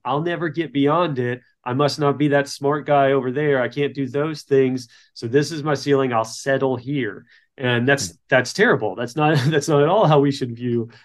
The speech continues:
Speaker 1: our, our Christian lives, uh, a-, as men. And so it's like, uh, yeah, I think that men need to be able to get past, men who are competent are men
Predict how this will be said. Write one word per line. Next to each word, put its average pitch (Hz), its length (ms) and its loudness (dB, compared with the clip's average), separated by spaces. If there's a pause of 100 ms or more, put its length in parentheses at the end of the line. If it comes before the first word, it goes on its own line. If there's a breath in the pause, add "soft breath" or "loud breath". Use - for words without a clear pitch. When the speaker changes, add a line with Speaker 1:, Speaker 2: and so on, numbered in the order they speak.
Speaker 1:
our, 131 260 0
our 120 160 -2
Christian 120 400 -4
lives, 107 460 -4
uh, 117 560 -4 (100)
a-, 131 260 0
as 123 200 0
men. 110 300 -2
And 123 100 -2
so 180 160 4
it's 156 140 0
like, 151 240 2 (440 soft breath)
uh, 135 340 2 (100)
yeah, 214 200 4
I 135 60 4
think 185 240 2
that 143 300 0
men 170 300 -2
need 160 200 -2
to 131 80 -4
be 123 220 -2
able 127 180 -4
to 117 120 -14
get 139 360 -2
past, 113 680 0
men 156 200 2
who 151 220 0
are 139 200 2
competent 139 600 -6
are 113 100 -10
men 131 420 2